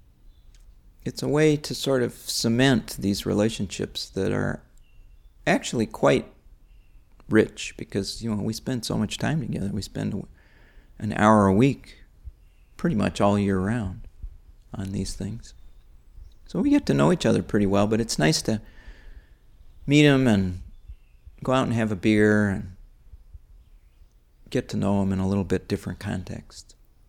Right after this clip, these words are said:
So Marcy and I just, uh, got back from the icann meeting in Costa Rica. Marcy comes along to those meetings when they're, A, in places that are close to interesting natural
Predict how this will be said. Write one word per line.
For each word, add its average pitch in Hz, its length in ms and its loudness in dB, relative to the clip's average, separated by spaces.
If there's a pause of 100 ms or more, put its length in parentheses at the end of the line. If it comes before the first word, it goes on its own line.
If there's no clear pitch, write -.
(1300)
So 139 160 -2
Marcy 160 320 4
and 143 100 2
I 131 100 4
just, - 360 -2
uh, 104 540 2 (340)
got 113 260 -4
back 107 280 0
from 101 340 -6
the 98 360 -6
icann 107 440 0
meeting 101 320 4
in 104 140 -2
Costa - 360 -2
Rica. 110 480 -2 (180)
Marcy - 400 -2
comes 113 280 0
along 107 460 0 (1600)
to - 120 -4
those 110 260 2
meetings 117 340 4
when 107 280 2
they're, 101 500 0
A, 113 500 6
in 104 280 0
places 117 600 2
that 104 540 -2
are 104 160 -4
close 120 500 -2
to - 240 -6
interesting 101 840 -4
natural 104 760 -4